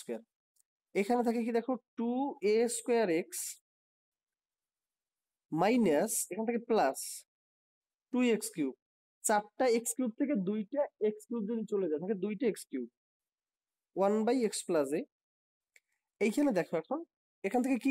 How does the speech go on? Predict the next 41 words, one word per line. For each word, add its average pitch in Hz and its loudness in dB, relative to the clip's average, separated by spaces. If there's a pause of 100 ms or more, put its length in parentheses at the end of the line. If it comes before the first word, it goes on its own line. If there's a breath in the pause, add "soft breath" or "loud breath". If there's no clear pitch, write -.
common 247 4 (100)
যায়? 147 4 (100)
twice 240 2
x - -6 (140)
common 190 2 (100)
যায়। 113 -4 (440)
twice 240 2
x - 2 (100)
যদি 247 0 (100)
common 214 4
যায়, 160 2
এখান 220 -2
থেকে 202 -2
কি? 277 -6 (260)
এ - 4 (180)
স্কয়ার 208 -2
plus 247 0 (640)
এক্স 214 -4 (160)
স্কয়ার। 117 0 (880)
এখান 208 0 (100)
থেকে 214 -4 (180)
এ - 0 (140)
স্কয়ার 202 -4
plus 190 -2 (180)
এক্স - -20 (140)
স্কয়ার 240 -4
into 175 -4 (120)
এ - -2 (100)
স্কয়ার 175 -6
minus 196 -2 (480)
X 165 -8
স্কয়ার। 143 -6
তাহলে 156 -6
এটা, 214 0
এটা 220 -2
চলে 185 2
যায় 113 -6 (560)
কাটাকাটি। 156 -2 (1400)
তাহলে 170 -6
থাকে 190 -2
কি? 240 -2